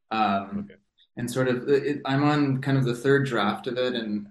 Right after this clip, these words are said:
Speaker 1: I'm just sort of getting another round of, of sort of some comments from people. Uh,
Speaker 2: Mm-hmm.
Speaker 1: and once, once I kind of digest the last few things I wanna kind of fix and, and look at in the book, I think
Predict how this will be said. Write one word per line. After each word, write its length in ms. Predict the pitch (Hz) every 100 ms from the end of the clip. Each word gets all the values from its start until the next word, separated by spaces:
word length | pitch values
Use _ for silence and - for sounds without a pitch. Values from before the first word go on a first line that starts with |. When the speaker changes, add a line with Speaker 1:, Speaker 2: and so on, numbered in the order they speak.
| -
Speaker 1:
I'm 160 | 110
just 240 | 110 107 -
sort 140 | 110
of 100 | 104
getting 420 | 117 113 113 107 - _ _ _
another 260 | 120 123 123
round 240 | 113 113 107
of, 240 | 104 - - -
of 240 | 107 101
sort 200 | - 110
of 80 | 101
some 340 | - 104 101 - _ _
comments 400 | - 147 139 135
from 220 | 135 131 123
people. 520 | 135 131 123 120 - _ _ _ -
Uh, 60 | 120 113 110
Speaker 2:
Mm-hmm. 60 | 107
Speaker 1:
and 80 | 110 113 120
once, 340 | 117 - - -
once 240 | 123 120
I 240 | 117 110
kind 200 | 107 107 104
of 140 | 101 - _ _
digest 520 | 123 117 113 120 117 -
the 80 |
last 320 | 110 110 110 -
few 100 | 104
things 280 | 107 104 107
I 60 |
wanna 320 | 104 104 101 101
kind 140 | -
of 80 | - -
fix 340 | 127 123 -
and, 260 | 113 107 104
and 120 | 113
look 200 | 117 123
at 140 | 131 123
in 100 | 117
the 80 |
book, 300 | 101 107 110 -
I 80 |
think 260 | - 104 101